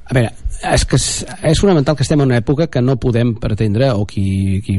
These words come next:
qui ho digui que té una vareta màgica per solucionar els grans problemes que, que, que tenim, doncs això, doncs, es, es, es, es treballarà. Eh, el que hem de fer des de l'Ajuntament és ser propers a les persones, a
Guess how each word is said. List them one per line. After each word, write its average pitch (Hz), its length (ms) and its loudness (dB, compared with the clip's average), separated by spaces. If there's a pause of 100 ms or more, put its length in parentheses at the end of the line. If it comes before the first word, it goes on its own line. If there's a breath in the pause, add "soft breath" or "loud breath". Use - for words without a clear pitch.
(140)
qui 107 140 0
ho 110 60 2
digui 120 280 2
que 110 80 0
té 117 80 0
una 110 160 2
vareta 110 240 2
màgica 107 320 0
per - 160 -2
solucionar 104 460 0 (180)
els 95 220 0
grans 110 240 0
problemes 101 500 0
que, 104 140 2 (300)
que, 95 120 2 (160)
que 92 220 0
tenim, 113 320 4
doncs 101 260 0
això, 107 180 0 (220)
doncs, 92 300 0
es, 101 160 0
es, - 160 -4
es, - 160 -4
es - 120 -2 (120)
treballarà. 90 400 -2 (800 loud breath)
Eh, 117 420 4 (440)
el 131 160 2
que 147 140 0
hem 147 160 4
de 139 80 4 (320)
fer 120 240 0
des 101 160 0
de 104 60 0
l'Ajuntament 104 420 0
és - 160 -2
ser 135 140 2 (100)
propers 135 460 0 (100)
a 113 160 -2
les 104 160 0
persones, 95 540 0 (100)
a 123 60 0